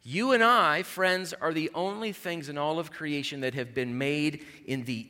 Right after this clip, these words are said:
image of God. And that God who created us, as the story begins in the book of Genesis, He actually walked and talked with Adam and Eve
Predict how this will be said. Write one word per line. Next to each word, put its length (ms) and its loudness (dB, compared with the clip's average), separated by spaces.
image 580 -2
of 160 -12
God. 580 0
And 100 -6
that 140 2
God 280 6
who 120 -4
created 580 0
us, 300 -2
as 140 -12
the 80 -12
story 380 0
begins 420 0
in 80 -8
the 80 -4
book 240 -4
of 100 -8
Genesis, 560 -6
He 240 -10
actually 540 -2
walked 640 0
and 180 -10
talked 680 -6
with 180 -10
Adam 400 2
and 100 0
Eve 500 -2